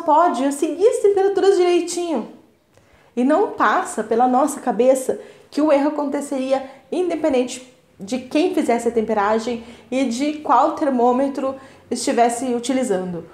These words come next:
O problema era o próprio ambiente de trabalho, que não tava na temperatura adequada. Isso quer dizer que eu preciso de um ar-condicionado, então, caso a temperatura na minha cidade seja acima de trinta e dois graus? Sim e não.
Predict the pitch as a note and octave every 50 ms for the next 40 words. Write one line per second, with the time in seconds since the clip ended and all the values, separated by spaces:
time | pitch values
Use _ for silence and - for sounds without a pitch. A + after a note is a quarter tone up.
0 | - - - - - D4 E4+ E4 C#4+ B3+ G3+ F#3 A3+ B3 C4+ D4 D4 C4 B3 B3
1 | B3+ D#4+ D#4 - - - - - C#4+ C#4+ D4+ E4 F4+ F4 - - D#4+ E4+ E4 D#4+
2 | D#4 D4+ C4+ D4 - - C4+ C#4+ D4+ D4+ D4+ D#4 D#4 D4 C4+ B3+ A#3+ B3 B3+ B3+
3 | B3 - - - - - - _ _ _ - - A#3 C4 D4 C#4+ D4 A3+ A3 B3+
4 | B3+ B3+ B3+ C4+ C4 C4+ B3+ B3 B3+ C4 A#3+ A#3+ A#3+ C4 B3+ - D#4 C4+ A3 F#3+
5 | F3+ F#3 F3+ - D4+ F#4 G4+ G4+ G4+ G4 - E4+ C#4+ C4 B3 C4 A#3+ A3+ B3+ C4
6 | D#4 D#4+ - - - C#4+ B3+ C4 C4 C4 B3+ - - E4+ F4 F4+ F#4 D4 C#4 D4+
7 | C#4 C4 B3 B3+ - - B3+ B3+ B3 C4 B3 A#3+ A#3 B3+ C#4+ C#4+ D4 C#4 - C#4+
8 | C4 D4 F#4 - - - - - B3 A#3 A#3 B3+ B3 C4 C4 B3 C4 B3+ B3 B3
9 | B3 - B3+ B3+ C4+ B3+ B3+ - - - - - - - A#3 A#3+ A#3+ A#3+ A#3 A#3
10 | - A3+ G#3 G#3+ G#3+ - - - A#3 G#3+ A#3+ A#3+ A#3 - - C#4+ D4 D4+ D4 B3+
11 | A#3+ B3+ B3 B3+ A#3 A3+ A3+ A#3+ G#3+ G3 F#3+ G3 G3 - B3+ C4 C#4 C4 G#3+ G3
12 | - - - - - _ _ _ _ _ _ _ _ _ _ _ _ _ _ _
13 | _ _ _ _ _ - - - - C#4 C#4+ D#4+ G4 G4+ - - - - - _
14 | _ _ _ _ _ _ - C4 C#4+ E4+ F4+ F4 C#4 - -